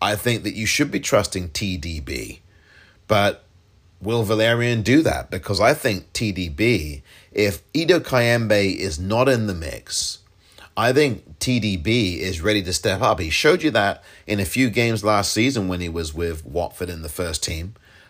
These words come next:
I would like to see him assume that role alongside um, Imran. I would like to see that. I'd like to see Imran and T D B work together.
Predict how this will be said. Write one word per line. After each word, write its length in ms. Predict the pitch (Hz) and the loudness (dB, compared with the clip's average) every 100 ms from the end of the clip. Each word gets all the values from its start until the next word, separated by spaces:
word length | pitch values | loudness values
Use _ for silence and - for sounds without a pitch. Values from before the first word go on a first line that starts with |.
| _ | _
I 140 | 90 110 | 0 2
would 140 | 147 | 2
like 180 | 156 117 | 0 -2
to 80 | 117 | -2
see 220 | - 110 | -2 0
him 300 | 107 104 - - | 0 -2 -6 -4
assume 480 | 95 - 113 101 98 | -2 0 0 0 0
that 200 | 95 - | 0 0
role 360 | 98 98 95 | 2 2 2
alongside 920 | - 85 92 98 107 - 85 85 85 85 _ - - - | -2 -2 -2 -2 -4 -2 -2 -2 -4 -10 _ -20 -16 -6
um, 540 | 78 76 71 69 - - - - - - _ _ _ _ _ _ _ _ _ _ _ _ _ _ _ 117 | -4 -4 -6 -10 -14 -18 -20 -20 -20 -20 _ _ _ _ _ _ _ _ _ _ _ _ _ _ _ -2
Imran. 420 | 143 135 62 - - _ _ | 2 2 2 -8 -18 _ _
I 100 | 95 | -4
would 100 | 113 | 0
like 180 | 127 131 | 0 0
to 80 | 135 | 0
see 280 | - 139 147 | 0 0 0
that. 260 | - - | -2 -4
I'd 140 | - 90 | -4 -2
like 180 | 101 95 | -4 -4
to 80 | |
see 480 | 110 - 104 95 - _ | -8 -2 -2 -2 -6 _
Imran 600 | 110 113 101 90 90 87 - | -4 -2 -2 0 -2 -6 -6
and 360 | 92 87 82 - | -4 -4 -6 -6
T 180 | - 104 | -2 -2
D 160 | 98 | -2
B 420 | 78 110 101 82 - - _ | -2 -2 -2 -4 -10 -18 _
work 260 | 95 104 101 | 2 4 4
together. 420 | 107 117 147 95 | 2 2 2 0